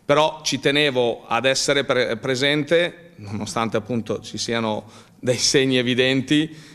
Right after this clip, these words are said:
ehm, perché ho bisogno dei ragazzi. Io ho bisogno di loro e ho fatto di tutto per esserci e soprattutto per dare l'esempio, perché, mm,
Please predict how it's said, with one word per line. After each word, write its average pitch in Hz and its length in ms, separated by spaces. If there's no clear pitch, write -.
ehm, 107 1400
perché 131 400
ho 131 200
bisogno 127 720
dei 110 160
ragazzi. 104 520
Io 135 260
ho 123 120
bisogno 127 380
di 131 120
loro 143 500
e 127 60
ho 117 80
fatto 127 240
di 123 120
tutto 127 280
per 120 160
esserci 147 680
e 117 120
soprattutto 143 500
per 123 160
dare 117 240
l'esempio, 117 540
perché, 113 600
mm, 104 680